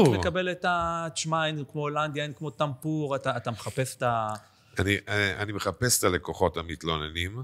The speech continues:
Speaker 2: אה, אתה יודע, אם אתה לקוח לא מרוצה ושותק, וואו, אני מה זה בבעיה איתך, חבל על הזמן, אני רוצה שתדבר.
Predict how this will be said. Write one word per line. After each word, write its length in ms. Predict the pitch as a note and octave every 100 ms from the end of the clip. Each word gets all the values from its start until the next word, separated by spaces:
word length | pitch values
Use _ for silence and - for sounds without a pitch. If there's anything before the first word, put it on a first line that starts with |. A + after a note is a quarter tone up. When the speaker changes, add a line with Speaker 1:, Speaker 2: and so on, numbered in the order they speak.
| - _ F#2+
Speaker 2:
אה, 220 | F2+ F#2
אתה 160 | E2
יודע, 180 | F#2 G#2+
אם 180 | F#2+ A#2+
אתה 460 | B2 A2 F#2+ F2 F2
לקוח 320 | F2 - A2+
לא 120 | G2 A#2
מרוצה 380 | A#2 G2 - E2+
ושותק, 580 | D#2 E2+ D#2+ A#2+ C3 -
וואו, 460 | - G2+ E2+ D#2 - F2
אני 180 | F2+ F2
מה 160 | G2+
זה 140 | G#2+ G#2+
בבעיה 500 | F#2+ E2+ E2+ E2+ E2
איתך, 280 | E2+ - G2+
חבל 420 | - F2 D#2 G2+
על 100 | F#2+
הזמן, 380 | F2+ D#2+ F#2 G2+ A2
אני 120 | G2 G2
רוצה 400 | G2 - - B2+
שתדבר. 720 | - F#2+ F2 D#2 F2+ G#2+